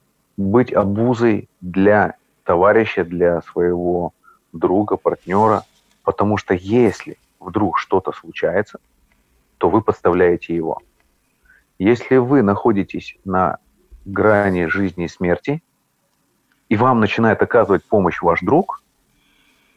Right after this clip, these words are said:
он может остаться там или с ма-, с-, вместе с вами, или вместо вас. Имеется в виду навсегда.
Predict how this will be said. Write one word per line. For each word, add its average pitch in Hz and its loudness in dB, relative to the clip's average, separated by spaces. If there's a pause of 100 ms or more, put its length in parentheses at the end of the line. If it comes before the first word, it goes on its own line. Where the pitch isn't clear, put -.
(560)
он 120 2
может 98 2 (680)
остаться - 0 (280)
там 85 0 (140)
или 117 4
с - -8
ма-, 127 2
с-, - -18
вместе 90 -6
с - -20
вами, 113 0 (220)
или 104 2
вместо 90 -2
вас. 78 -4 (760)
Имеется 101 -2
в 87 0
виду 87 -4
навсегда. 82 -6